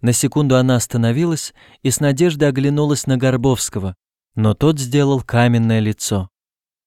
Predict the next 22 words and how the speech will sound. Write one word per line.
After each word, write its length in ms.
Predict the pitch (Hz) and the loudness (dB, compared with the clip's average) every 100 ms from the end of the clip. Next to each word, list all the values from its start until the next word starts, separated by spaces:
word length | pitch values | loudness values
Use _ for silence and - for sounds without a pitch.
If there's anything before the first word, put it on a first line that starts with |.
| _ | _
"Некуда 540 | 156 175 180 - 151 143 | 0 4 4 4 2 2
вить", 360 | 127 110 - - _ _ _ _ _ | 2 -2 -6 -18 _ _ _ _ _
сказала 480 | - 135 127 131 127 | -6 -2 0 2 2
она 120 | 123 | 0
тихонько. 560 | - 120 127 110 - - _ - | -2 -4 -4 -4 -10 -16 _ -4
"Видите, 580 | 151 202 156 131 120 107 _ _ _ _ - | 2 2 0 -6 -10 -12 _ _ _ _ -4
я 160 | 151 | 2
не 120 | 196 196 | 2 2
помещаюсь". 800 | 202 208 - 185 143 117 - - _ _ _ _ _ _ _ | 0 0 0 0 0 -6 -12 -18 _ _ _ _ _ _ _
"Ты 160 | - 110 | -4 -2
похудеешь", 760 | 147 - 165 120 104 95 - _ _ _ - | -2 -2 -2 0 -2 -4 -12 _ _ _ -4
пообещал 420 | 113 104 - 110 | -4 -2 -2 -2
Горбовский 640 | 104 107 147 160 - 135 _ - - | -2 -2 -2 -4 -8 -12 _ -20 -6
и, 120 | 123 | -4
взяв 340 | 110 120 151 123 | -2 0 -2 -2
её 180 | 113 104 | -2 -2
за 160 | 107 | -4
плечи, 380 | 147 170 165 - | -2 -2 -2 -6
осторожно 680 | - 113 - 117 151 139 135 | -6 -6 -2 0 0 0 -2
втиснул 520 | 117 - 139 127 127 | -4 -4 -4 -2 -4
в 100 | 113 | -4
толпу. 480 | - 117 107 110 92 | -4 -4 -4 -8 -10